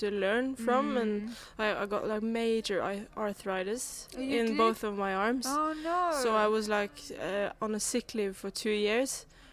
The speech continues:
Speaker 1: because of,
Speaker 2: Wow.
Speaker 1: like, playing guitar too much and
Speaker 2: <gasps>
Speaker 1: touring too hard.
Speaker 2: Oh my
Speaker 1: So it's, like,
Speaker 2: gosh.
Speaker 1: all about now taking care
Speaker 2: Mm.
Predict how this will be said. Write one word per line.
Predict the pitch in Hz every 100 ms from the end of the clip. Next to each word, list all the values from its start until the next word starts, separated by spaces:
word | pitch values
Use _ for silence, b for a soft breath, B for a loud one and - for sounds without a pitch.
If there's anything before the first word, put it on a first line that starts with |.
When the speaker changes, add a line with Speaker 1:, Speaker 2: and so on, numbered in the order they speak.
| 240 247
Speaker 1:
because | 247 233
of, | 226
Speaker 2:
Wow. | 202
Speaker 1:
like, | 196 -
playing | 220 190 190 190 190 190 196
guitar | 196 - 202 185
too | - 190
much | 185 - 208
and | 190 190
Speaker 2:
<gasps> | -
Speaker 1:
touring | 202 190 190
too | 190 214 196
hard. | 202 214 240 - B
Speaker 2:
Oh | 247 294
my | 285
Speaker 1:
So | 269 262 240
it's, | 240 240
like, | 226
Speaker 2:
gosh. | 214 -
Speaker 1:
all | 233 226
about | 214 220 208 -
now | 196 190
taking | - 214 - 208
care | - 233 262
Speaker 2:
Mm. | 214 214 214